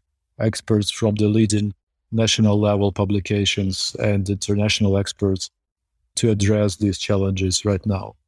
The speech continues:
So we, right now with this project, we, we are working with around fifty,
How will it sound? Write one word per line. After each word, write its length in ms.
So 180
we, 400
right 240
now 220
with 320
this 180
project, 480
we, 80
we 240
are 80
working 460
with 480
around 580
fifty, 720